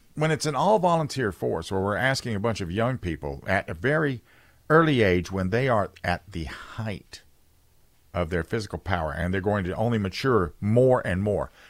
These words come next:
we're asking them to give their life, give their life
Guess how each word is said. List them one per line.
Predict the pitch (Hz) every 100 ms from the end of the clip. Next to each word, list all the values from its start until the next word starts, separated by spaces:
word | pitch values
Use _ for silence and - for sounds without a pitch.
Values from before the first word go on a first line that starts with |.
| -
we're | 117
asking | 151 156 -
them | 123 110
to | 95
give | 92 165 160
their | 120 117
life, | 101 127 139 69 - - _ _ _ _ _ _ _ _ _ _ _ _ _ _ _ _ _ -
give | 107 160 175 139
their | 147 123
life | 120 139 135 76 76 90 -